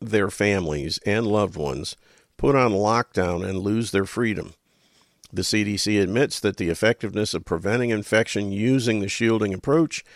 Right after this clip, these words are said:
a euphemism for strict mass quarantines, has never been documented. <laughs> Yeah, that's right,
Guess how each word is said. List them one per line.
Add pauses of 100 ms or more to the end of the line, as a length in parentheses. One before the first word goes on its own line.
(260)
a
euphemism
for
strict
mass
quarantines, (260)
has
never
been
documented. (760)
<laughs>
Yeah, (200)
that's
right,